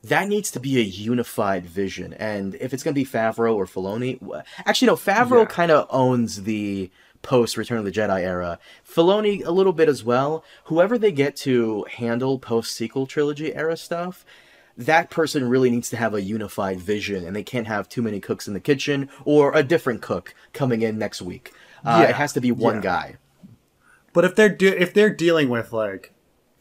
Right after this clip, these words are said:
Speaker 2: something big, like mythological gods and the, and the actual, like, foundation of the Force and, and, and super prehistory and stuff like that, I, you know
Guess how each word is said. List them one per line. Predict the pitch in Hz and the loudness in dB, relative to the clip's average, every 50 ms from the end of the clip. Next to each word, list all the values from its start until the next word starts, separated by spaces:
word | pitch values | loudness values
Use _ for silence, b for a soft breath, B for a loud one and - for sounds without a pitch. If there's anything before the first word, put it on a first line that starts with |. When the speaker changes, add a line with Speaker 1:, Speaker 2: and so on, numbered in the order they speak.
| _ _ - | _ _ -14
Speaker 2:
something | - - 147 135 127 120 104 101 _ - | -4 -4 -4 -2 -2 -4 -4 -4 _ -6
big, | - 110 110 120 120 113 104 | -4 -2 0 0 -2 -4 -4
like | 101 95 92 - - _ - | -8 -10 -10 -12 -16 _ -14
mythological | 113 110 120 135 135 - 131 113 113 110 113 110 110 120 - 107 98 - - | -8 -4 0 0 0 0 0 0 0 0 0 0 -2 -6 -8 -10 -10 -10 -10
gods | - 101 95 95 98 104 107 107 104 | -8 -6 -6 -4 -4 -4 -6 -6 -6
and | 107 95 | -10 -10
the, | 98 107 107 | -10 -10 -12
and | 104 98 | -12 -12
the | 101 | -10
actual, | 101 104 117 117 - - 113 98 | -6 -6 -6 -6 -6 -6 -8 -6
like, | 95 92 90 - - _ _ _ _ _ _ | -6 -8 -10 -12 -16 _ _ _ _ _ _
foundation | - 120 110 107 104 107 110 113 - - 107 | -2 -2 -2 -2 -4 -4 -4 -4 -4 -6 -8
of | 101 92 | -8 -8
the | 98 | -10
Force | - - - - 98 95 101 104 107 - - - 107 | -12 -12 -10 -8 -8 -6 -6 -6 -6 -8 -10 -12 -10
and, | 95 92 92 90 - _ - | -12 -12 -12 -14 -18 _ -16
and, | 120 113 101 98 - - - _ _ - | -14 -14 -14 -14 -16 -20 -20 _ _ -14
and | 123 107 101 101 - _ _ _ b b b b b b b | -12 -12 -12 -12 -16 _ _ _ b b b b b b b
super | - - - - - 175 175 165 165 147 | -8 -4 -2 0 2 2 2 4 2 0
prehistory | 120 - - - 135 131 131 131 143 143 - - - 143 139 143 143 139 | 0 0 -4 -2 0 0 2 2 0 0 0 -4 -4 -4 -4 -2 -2 -2
and | 120 110 | -2 -4
stuff | - - 143 135 - 131 | -4 -2 -2 -2 0 0
like | 120 110 92 | -2 -2 -4
that, | 120 120 123 127 131 131 127 - | -4 -2 0 2 2 0 0 -4
I, | 123 | -8
you | 127 120 127 120 | -8 -6 -6 -6
know | 113 107 104 101 101 95 98 | -6 -6 -6 -8 -10 -12 -16